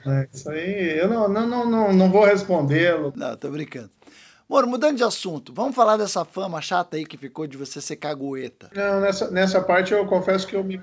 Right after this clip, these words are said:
Speaker 1: mantive um pouco alheio.
Speaker 2: Alheio, Moro? Pô, você vazou os áudios do Lula.
Speaker 1: É.
Speaker 2: Você vazou os prints da Carla Zambelli.
Speaker 1: É.
Speaker 2: Você publicou os prints da conversa tua com o presidente Bolsonaro.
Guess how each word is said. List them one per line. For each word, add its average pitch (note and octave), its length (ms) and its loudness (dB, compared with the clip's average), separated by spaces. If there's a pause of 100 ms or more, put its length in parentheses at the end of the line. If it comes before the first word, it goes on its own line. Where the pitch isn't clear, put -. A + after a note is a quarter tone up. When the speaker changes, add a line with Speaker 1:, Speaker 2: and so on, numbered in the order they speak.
(120)
Speaker 1:
mantive F#3 340 0
um F#3 100 0
pouco G3 240 2
alheio. D3 520 4
Speaker 2:
Alheio, A2 600 -6
Moro? D2+ 260 -20
Pô, D3+ 180 -6
você - 120 -14
vazou F3 320 -4
os G3 100 -6
áudios G#3+ 280 0
do G3+ 80 -10
Lula. E3+ 440 -8
Speaker 1:
É. B2 1400 -6
Speaker 2:
Você D#3+ 180 -8
vazou A3 280 -2
os A3+ 100 -4
prints G#3+ 280 -8
da G3 140 -2
Carla G3+ 260 0
Zambelli. D#3+ 560 -6
Speaker 1:
É. B2 1400 -6
Speaker 2:
Você - 180 -10
publicou B3 440 -6
os B3+ 100 -4
prints B3 380 -6
da G#3+ 120 -2
conversa G#3 540 -4
tua A3 160 -8
com G#3+ 100 -6
o G3+ 40 -10
presidente G3+ 300 -8
Bolsonaro. G3 580 -10